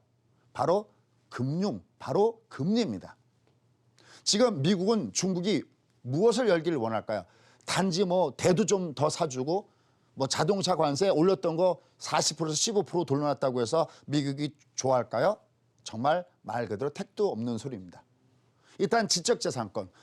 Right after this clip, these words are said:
지금 미국이 중국을 바라보는 시선은 뭐냐면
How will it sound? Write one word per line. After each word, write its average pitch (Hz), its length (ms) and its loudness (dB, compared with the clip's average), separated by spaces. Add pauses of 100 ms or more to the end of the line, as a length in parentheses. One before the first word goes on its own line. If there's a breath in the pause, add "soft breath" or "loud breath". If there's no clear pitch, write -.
지금 208 320 2
미국이 214 440 2
중국을 208 420 0
바라보는 170 480 0
시선은 185 420 -2
뭐냐면 113 480 -2